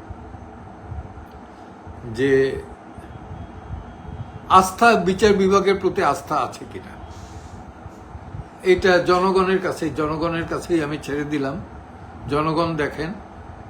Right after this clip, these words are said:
কতখানি আস্থাশীল বিচার বিভাগের প্রতি। আর এই বিচারটা তো আন্তর্জাতিকভাবে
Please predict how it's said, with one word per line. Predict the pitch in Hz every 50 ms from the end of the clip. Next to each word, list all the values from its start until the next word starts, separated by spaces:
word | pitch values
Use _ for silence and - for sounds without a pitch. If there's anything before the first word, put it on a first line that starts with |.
| - -
কতখানি | 151 147 143 - 180 131 156 160 165 160 165 175 170
আস্থাশীল | - 127 123 - - - 151 139 135 - 151 151 156 175 180 151 - - - - -
বিচার | 123 117 - 143 131
বিভাগের | 127 139 139 131 151 143 139 151
প্রতি। | 143 - 151 139 - - 160 185 - - - - - - - - - - - - - -
আর | 120 123 127 131 131 - - -
এই | 147 160 180 185
বিচারটা | 165 147 160 156 - 190 175 175 - - 165
তো | - - 185 170
আন্তর্জাতিকভাবে | - 143 143 143 - 175 156 139 143 160 156 - 196 180 156 151 156 147 131 120